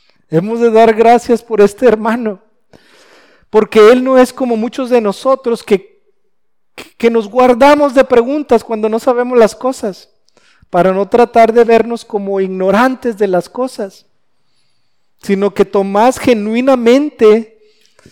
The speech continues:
no sabe qué es lo que está sucediendo, porque lo está viviendo en ese momento. A lo mejor si Tomás le, lo hubieras agarrado veinte años después, te podría dar cátedra de toda la teología que estaba sucediendo en ese momento, pero ahí no lo sabía.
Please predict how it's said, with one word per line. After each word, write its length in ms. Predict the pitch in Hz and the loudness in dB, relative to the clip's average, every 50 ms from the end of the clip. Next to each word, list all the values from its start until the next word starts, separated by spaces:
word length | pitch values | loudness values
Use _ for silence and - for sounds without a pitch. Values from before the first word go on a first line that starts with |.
| _ _ _ | _ _ _
no 320 | 139 147 160 170 208 226 | -18 -12 -8 -6 -6 -6
sabe 800 | - - - - 269 254 269 285 302 277 247 226 226 233 226 - - _ _ _ | -8 -10 -4 0 2 4 4 4 4 4 4 4 4 2 -2 -8 -14 _ _ _
qué 140 | - 202 208 | 0 2 2
es 40 | 226 | 2
lo 160 | 254 262 247 | 2 0 -2
que 80 | - 247 | -2 -4
está 240 | 190 - - 220 208 | -4 0 0 0 0
sucediendo, 640 | 240 269 - - 233 220 202 240 262 254 240 233 | 0 -6 -4 -2 -2 -2 0 -2 -2 -2 -2 -6
porque 200 | 190 208 185 - | -6 -6 -8 -6
lo 80 | 190 185 | -6 -6
está 160 | - - 233 | -2 -2 -2
viviendo 560 | 214 254 247 254 262 277 285 302 311 277 269 | -2 -2 -2 0 2 4 4 4 2 0 -4
en 100 | 233 214 | -2 -2
ese 180 | 220 220 - 262 | -2 -4 -4 -8
momento. 580 | 240 240 226 240 269 269 262 - 202 202 - _ _ _ _ - - - - | -8 -4 -2 -2 -2 -2 -4 -8 -10 -10 -10 _ _ _ _ -20 -20 -10 -2
A 80 | - 190 | 0 0
lo 60 | 196 | 0
mejor 240 | 202 190 196 233 233 | 0 0 -2 -2 0
si 120 | - 269 | -2 -4
Tomás 400 | - - 226 214 220 233 240 233 | -2 -2 -4 0 2 2 2 2
le, 260 | 240 233 220 214 214 - - - _ _ | 2 0 0 0 0 -2 -8 -18 _ _
lo 120 | 190 185 | -4 -2
hubieras 340 | 180 180 196 202 220 214 - | 0 2 2 2 2 2 2
agarrado 440 | 214 196 196 190 196 196 202 214 214 | 2 2 4 4 4 4 4 4 4
veinte 300 | 208 208 208 202 - 220 | 2 0 -2 0 0 0
años 240 | 214 214 220 214 196 | 0 0 -2 -2 -2
después, 560 | 196 185 - - - 185 196 214 214 - - - - - _ _ | -2 -2 -2 -4 -2 0 0 0 0 -2 -12 -20 -20 -20 _ _
te 100 | - 180 | -6 -6
podría 460 | 165 - 175 156 165 165 175 190 190 180 | -4 -4 -6 -6 -2 0 2 2 2 4
dar 280 | 185 185 185 185 180 | 4 2 2 0 0
cátedra 600 | - 190 180 180 - - 190 185 190 185 175 175 170 | 0 -2 -2 -2 -2 -2 0 2 2 2 2 2 2
de 120 | 165 156 | 0 -2
toda 360 | - _ - 165 175 196 214 | -4 _ -6 -4 -2 0 0
la 120 | 214 214 202 | 0 0 -2
teología 460 | 208 190 170 170 175 - - 175 175 | -2 -8 -8 -8 -8 -6 -6 -6 -6
que 120 | - 180 | -6 -8
estaba 260 | - - 170 165 165 | -10 -8 -8 -8 -8
sucediendo 480 | 156 - 180 - - 165 156 160 165 170 | -10 -14 -16 -12 -10 -8 -8 -8 -10 -10
en 80 | 165 165 | -10 -10
ese 160 | 165 - 190 | -10 -8 -10
momento, 380 | 170 160 165 175 180 - 165 | -8 -6 -8 -8 -8 -10 -12
pero 300 | 147 _ 165 160 156 147 | -8 _ -6 -6 -4 -4
ahí 360 | 143 143 165 196 226 269 269 254 | -4 -4 -4 -2 -2 -4 -4 -4
no 120 | 233 214 | -6 -8
lo 120 | 208 214 | -10 -10
sabía. 640 | 220 - - 185 170 175 214 269 277 - - 214 214 | -12 -8 -8 -8 -8 -8 -12 -10 -10 -10 -10 -12 -18